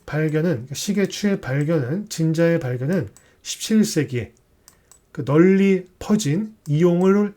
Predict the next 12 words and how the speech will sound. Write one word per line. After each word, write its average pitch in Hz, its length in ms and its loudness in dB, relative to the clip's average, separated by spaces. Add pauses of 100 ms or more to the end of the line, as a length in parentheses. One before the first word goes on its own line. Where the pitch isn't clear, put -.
(100)
야기했다. 139 600 -4 (460)
lead 185 320 2
to가 190 260 0
뭐뭐로 160 400 2
이끌다니까 147 760 0
뭐뭐를 143 420 0
야기하다. 131 580 -4 (280)
이것도 147 260 -2
되고, 127 380 -2 (360)
result 160 580 0
in, 127 220 -2 (380)
give 180 260 0